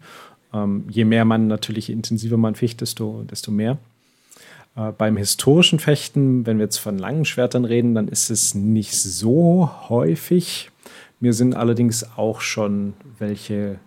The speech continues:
kaputt gegangen. Und, ähm, meiner Freundin zum Beispiel sind auch wel-, ist eine im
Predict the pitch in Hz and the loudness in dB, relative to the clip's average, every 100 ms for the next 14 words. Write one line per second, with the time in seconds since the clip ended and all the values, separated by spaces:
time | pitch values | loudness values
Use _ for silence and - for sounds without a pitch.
0 | _ _ - 107 113 135 - 107 117 117 | _ _ -8 -2 0 0 0 2 2 4
1 | 123 117 - _ - - - - - 104 | 2 -2 -10 _ -20 -20 -20 -20 -10 -2
2 | 101 101 101 98 - - _ _ _ 101 | 0 2 0 -2 -6 -8 _ _ _ _
3 | 95 95 98 - _ 110 - 104 107 107 | -20 -20 -20 -20 _ -10 -10 -8 -6 -4
4 | - 107 110 101 104 104 101 107 101 104 | 0 2 2 0 -4 -4 -4 -6 -4 -4
5 | 82 101 - 104 104 - 113 107 - 101 | -4 -8 -6 -4 -4 -6 -8 -6 -6 -6
6 | 98 98 - 101 98 95 | -4 -4 -6 -4 -2 -4